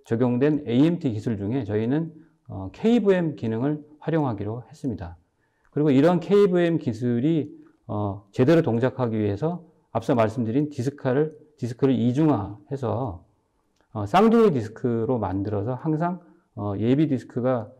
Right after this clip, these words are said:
어, 장애를 해결할 수 있는 역할을 할 수 있도록 배치를 했고요. 이러한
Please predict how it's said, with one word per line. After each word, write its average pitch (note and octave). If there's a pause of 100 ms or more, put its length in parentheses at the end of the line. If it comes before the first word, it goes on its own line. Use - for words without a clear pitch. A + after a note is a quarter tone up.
(160)
어, G2
장애를 A#2+
해결할 D3+
수 B2
있는 G#2+ (320)
역할을 A#2
할 D3+
수 C3+
있도록 B2+ (220)
배치를 A2
했고요. A2+
이러한 D#3+